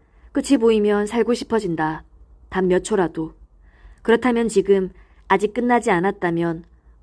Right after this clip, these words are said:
오늘부터 다시 살아야 한다. 그게 맞다. 아무것도 이루지 못해도 상관없다. 누구도 관심 갖지 않아도 괜찮다.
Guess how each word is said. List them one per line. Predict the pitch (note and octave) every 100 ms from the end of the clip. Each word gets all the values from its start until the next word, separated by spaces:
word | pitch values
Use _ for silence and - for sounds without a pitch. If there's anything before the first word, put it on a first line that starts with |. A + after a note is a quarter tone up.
| -
오늘부터 | A#3+ B3+ A3+ A3+ G#3+ G3+
다시 | G3+ A3
살아야 | A3+ A3 A3
한다. | F#3+ D#3 E3 E3 _ _ _
그게 | - F#3 G3
맞다. | D#3+ D#3+ E3+ E3 - - _ _ _ - _ - _ _ _ _ _ _ _ _ _
아무것도 | - G#3+ A#3+ B3+ C4
이루지 | A#3+ A3+ A#3
못해도 | G#3+ F3+ G#3 G3 G3
상관없다. | G3 A#3+ B3+ F3+ D#3+ E3 E3 - _ _ _ _ _
누구도 | F#3+ G3+ G#3 G#3 G3+
관심 | G3 G3 G#3 A#3
갖지 | G#3+ G#3+ A3
않아도 | F#3 F3+ F#3 F3+
괜찮다. | F3+ E3 F3 E3 D#3+ E3